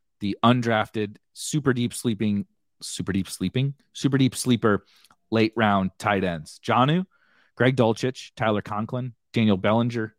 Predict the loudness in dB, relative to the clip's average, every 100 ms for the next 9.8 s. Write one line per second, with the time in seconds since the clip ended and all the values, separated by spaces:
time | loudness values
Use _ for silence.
0 | -4 0 0 0 0 2 2 0 -6 -2
1 | 0 0 0 -2 -2 -2 -4 -4 0 2
2 | 4 0 -4 _ _ -2 0 2 -2 -12
3 | _ -2 2 4 4 4 2 0 -2 -6
4 | _ _ 0 4 4 2 -4 -2 -2 0
5 | -2 -4 -4 -2 -2 -2 -4 -2 2 2
6 | 2 -4 _ _ -6 -6 -10 -20 -20 -20
7 | -4 0 0 0 2 4 4 4 0 -6
8 | _ _ -20 -4 -2 4 2 2 -2 2
9 | 2 0 _ _ _ 0 0